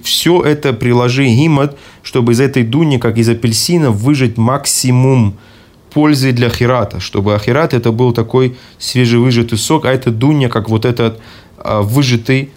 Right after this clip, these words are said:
апельсин, был отброшен назад. А, потому что в ахирате,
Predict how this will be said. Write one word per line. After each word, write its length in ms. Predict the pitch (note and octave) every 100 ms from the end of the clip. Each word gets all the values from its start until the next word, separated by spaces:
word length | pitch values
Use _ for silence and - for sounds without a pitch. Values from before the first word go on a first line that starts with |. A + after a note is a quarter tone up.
| -
апельсин, 680 | G#2+ A2+ A2 - D3+ D3 C#3+ - A2
был 300 | B2 A#2 A2+ -
отброшен 600 | A2 A2+ C3 C3 B2 A#2
назад. 460 | A2 G#2 G2 - - - - - - - - - _
А, 580 | G#2+ G#2 G#2 G#2 G2+ G2+
потому 340 | A2+ A2 C#3
что 200 | D3 -
в 40 | B2
ахирате, 640 | B2 B2+ D3 D3 C3